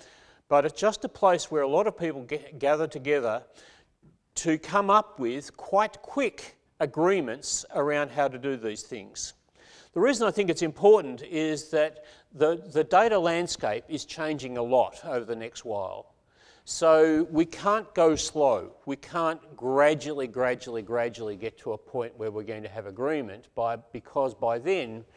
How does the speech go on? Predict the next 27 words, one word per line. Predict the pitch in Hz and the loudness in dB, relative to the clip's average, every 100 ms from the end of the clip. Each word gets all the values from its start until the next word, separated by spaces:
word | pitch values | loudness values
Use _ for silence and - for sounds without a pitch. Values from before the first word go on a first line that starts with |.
| _ | _
we'll | - 135 | -4 -2
have | 127 117 | -2 -2
new | 120 127 | -2 -2
challenges | 123 - 113 104 101 98 | -6 -8 -6 -8 -14 -18
floating | - 107 101 98 | -10 -8 -8 -10
around. | 95 95 92 _ _ _ _ - _ - | -12 -14 -16 _ _ _ _ -20 _ -4
So | 147 135 | 2 2
I | |
think | 135 185 160 - 135 | 2 -4 -6 -8 -8
the | 127 | -10
context | - - 185 202 175 139 - | -8 -4 -4 -2 -6 -6 -12
here | - 135 127 | -12 -8 -6
is | 120 117 | -6 -8
to | - 135 | -14 -14
do | 120 113 139 147 143 | -12 -6 -2 -2 -2
work | 117 120 123 - - | -2 -2 -4 -10 -20
fast. | - 123 107 85 - - - _ _ _ _ _ _ _ _ _ _ _ _ _ _ _ _ - - - - - - - _ | -4 0 0 0 -8 -14 -16 _ _ _ _ _ _ _ _ _ _ _ _ _ _ _ _ -20 -20 -20 -20 -20 -20 -20 _
So | - 180 110 - - _ - _ _ _ _ | 4 4 4 -4 -20 _ -20 _ _ _ _
the | 170 | -2
heart | 156 165 208 240 | -2 0 2 2
of | 240 196 | 0 0
my | 170 | -2
message, | 147 139 - 117 | -2 -4 -6 -4
I | 131 120 | -2 -2
think, | 143 131 - | -6 -10 -8
is | 143 127 123 | -6 -8 -8
that | - 127 131 - | -4 -4 -4 -10